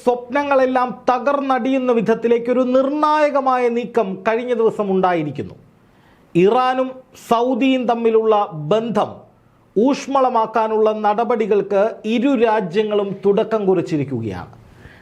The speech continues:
നമുക്കറിയാം, ഇറാനും സൗദിയും തമ്മിൽ ഏറെക്കാലമായി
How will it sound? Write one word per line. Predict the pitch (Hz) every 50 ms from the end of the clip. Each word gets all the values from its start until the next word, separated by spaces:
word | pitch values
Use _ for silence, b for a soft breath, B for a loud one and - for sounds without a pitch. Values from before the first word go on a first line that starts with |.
| B B B 151
നമുക്കറിയാം, | 175 202 214 208 220 202 190 185 175 175 190 190 - - -
ഇറാനും | 175 185 180 196 202 208 214 214 220 220
സൗദിയും | 214 - - 185 180 180 185 170 196 190 190 175
തമ്മിൽ | 180 160 160 165 165 170
ഏറെക്കാലമായി | 170 180 196 220 226 - - 185 160 143 135 120 110 92 92